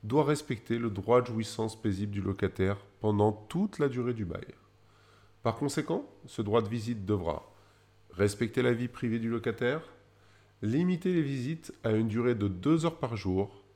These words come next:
hors dimanche et jour férié. Il est possible d'organiser des visites sans la présence du locataire. Cela simplifierait les choses, notamment si vous avez recours à une agence immobilière pour assurer la gestion locative. Pour autant,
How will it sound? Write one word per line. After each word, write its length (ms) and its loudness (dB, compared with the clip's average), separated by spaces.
hors 180 6
dimanche 720 0
et 80 -2
jour 160 -4
férié. 320 -6
Il 160 0
est 60 2
possible 320 -4
d'organiser 440 0
des 120 0
visites 320 -8
sans 160 0
la 100 6
présence 340 0
du 80 -6
locataire. 540 -2
Cela 280 0
simplifierait 500 -2
les 100 2
choses, 300 -2
notamment 440 0
si 180 -8
vous 160 -2
avez 160 0
recours 380 0
à 40 2
une 100 0
agence 300 0
immobilière 480 -2
pour 200 2
assurer 280 2
la 140 6
gestion 260 -4
locative. 500 -4
Pour 160 6
autant, 340 2